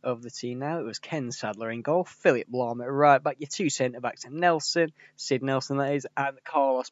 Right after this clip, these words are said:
Puyol. And left back is Marcelo. My two holding midfielders in the four two three one formation, Sammy Morsy and Roy Keane, with Lionel Messi, my favourite player, on the right, Johan Cruyff in, in the,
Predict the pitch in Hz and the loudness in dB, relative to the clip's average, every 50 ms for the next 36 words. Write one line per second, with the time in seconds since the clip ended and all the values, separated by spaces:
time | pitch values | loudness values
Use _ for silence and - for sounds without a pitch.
0 | _ - - 202 208 214 208 214 220 - - - - - - - _ _ _ - | _ -4 2 6 8 10 10 8 8 4 -8 -20 -20 -20 -20 -20 _ _ _ -10
1 | - 139 143 147 143 143 139 - - 147 165 180 180 147 - _ 175 170 156 131 | -2 4 6 6 6 4 2 -2 -2 4 8 8 8 6 4 _ 6 6 6 6
2 | - - - - _ - 151 143 139 131 127 - - 120 127 127 123 123 127 - | 2 -4 -14 -16 _ 0 2 4 4 4 2 -2 -8 -8 -6 -4 -2 -2 -2 -2
3 | - - - 156 156 170 180 175 - - - 135 131 - - - - 208 180 165 | 0 2 4 6 6 6 6 4 2 -2 -2 -2 -2 -2 -2 2 4 4 4 4
4 | - - 165 160 160 151 151 147 147 143 139 - - 156 156 151 156 165 165 147 | 4 4 6 8 8 6 4 2 -2 -4 -6 -6 -2 0 0 0 0 -2 -2 -4
5 | 139 147 139 131 - 143 139 131 131 - - 135 123 120 - 135 131 120 113 117 | -4 -4 -6 -2 0 2 2 2 2 -2 -4 -6 -6 -6 -6 -6 -4 -4 -6 -10
6 | 131 - 127 127 127 135 143 143 - 160 151 - - - 139 127 127 127 131 127 | -8 -6 -4 -4 -2 -4 -4 -6 -6 -8 -6 -4 -2 -2 -2 -2 -2 -2 -2 -2
7 | 123 120 117 - - 127 - - 127 131 127 123 135 127 127 127 123 _ - - | -2 -2 -4 -6 -6 -8 -6 -8 -10 -10 -6 -2 -2 0 0 -2 -4 _ -4 0
8 | 160 160 175 180 175 160 _ - - - - _ _ - 143 131 143 170 196 190 | 2 4 4 2 0 -4 _ -16 -20 -20 -20 _ _ 0 0 0 2 4 6 6
9 | 175 160 151 147 147 151 - - - 151 143 131 123 - - - 143 135 135 120 | 6 6 4 4 2 0 0 -2 -2 -2 -2 -2 -4 -2 2 2 4 4 4 2
10 | 135 131 - _ - 147 139 135 131 127 - 135 131 131 127 131 131 143 160 170 | -2 -4 -6 _ 2 4 6 6 6 4 2 0 -4 -2 -2 -2 2 6 6 8
11 | 180 175 - - - - - _ _ - 156 170 160 151 147 143 131 - - - | 8 6 4 0 -14 -20 -20 _ _ 0 4 4 6 6 4 2 -2 -4 -2 0
12 | 170 170 165 156 - - 147 135 131 131 - - 143 135 131 131 127 131 127 127 | 2 2 2 2 0 -4 -4 -4 -4 -6 -6 -4 -4 -2 -2 0 0 0 2 2
13 | 127 127 131 127 120 | 2 0 0 -2 -4